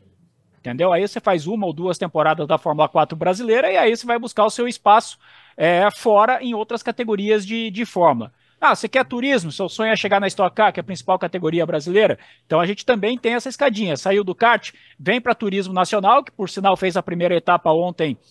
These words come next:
é, lá em Goiânia com a sua corrida de endurance, né, que é uma das novidades da,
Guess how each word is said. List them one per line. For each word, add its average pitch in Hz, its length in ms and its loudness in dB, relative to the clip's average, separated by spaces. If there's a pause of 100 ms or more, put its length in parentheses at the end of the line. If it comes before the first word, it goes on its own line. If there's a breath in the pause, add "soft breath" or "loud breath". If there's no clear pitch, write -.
(180)
é, 151 240 4
lá 160 160 2
em 165 60 -2
Goiânia 156 400 0
com - 80 -6
a 143 60 -6
sua 156 160 -4
corrida 151 260 -6
de 151 140 -8
endurance, 165 520 -6
né, 160 140 -2
que - 80 -6
é 156 40 2
uma 151 140 -4
das 139 360 -4 (320 soft breath)
novidades 151 580 0
da, 123 400 0